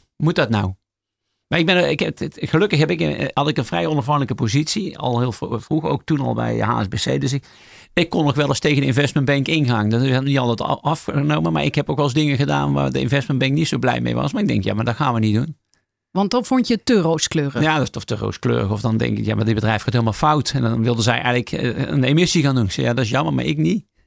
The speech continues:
Speaker 1: Dus dat is ook wel, het
Speaker 2: En dan is het, ging het niet door of dan deed jij niet mee?
Speaker 1: Het wa-, deed ik niet mee of, eh.
Speaker 2: En werd het dan inderdaad een mislukking? Heb je wel eens kunnen zeggen: "Told you so"?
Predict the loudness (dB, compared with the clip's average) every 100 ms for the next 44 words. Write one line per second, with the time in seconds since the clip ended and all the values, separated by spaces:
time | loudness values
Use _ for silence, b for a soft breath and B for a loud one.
0 | _ _ _ _ -4 -2 -2 -2 0 -2
1 | -4 -2 2 4 4 2 0 -2 -4 0
2 | 2 2 2 2 2 0 0 2 4 4
3 | 4 4 2 2 0 0 0 0 0 0
4 | 2 2 2 0 -2 -4 -6 -10 -10 -14
5 | _ _ _ 2 4 2 0 -2 0 0
6 | 0 2 0 0 0 -2 0 -2 0 0
7 | 0 2 2 2 2 2 4 2 2 -2
8 | 0 0 2 0 2 2 2 0